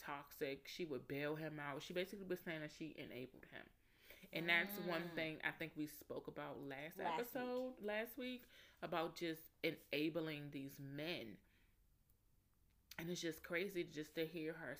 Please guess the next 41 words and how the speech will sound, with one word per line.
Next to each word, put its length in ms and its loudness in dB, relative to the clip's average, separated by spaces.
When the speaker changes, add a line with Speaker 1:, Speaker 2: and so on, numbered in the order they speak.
Speaker 1:
say, 180 0
you 160 -4
know, 340 -4
"I 120 6
didn't," 280 2
she 160 -2
pretty 260 2
much 180 2
said, 180 0
I'm 120 0
not 100 0
gonna 120 0
say 100 0
she 120 -4
didn't 220 2
have 140 0
any 100 0
self-love 560 0
for 100 -2
herself, 380 -4
but 100 -2
she 100 4
Speaker 2:
Mm-hmm. 100 6
Speaker 1:
had 120 6
to 80 0
learn 280 0
to 100 -4
love 260 -2
herself 460 -2
more 500 2
than 100 -2
she 200 -2
loved 260 0
her 140 -4
husband, 500 -4
to 100 -2
just 300 0
be 80 2
like, 260 2
"Okay, 280 0
let, 340 -2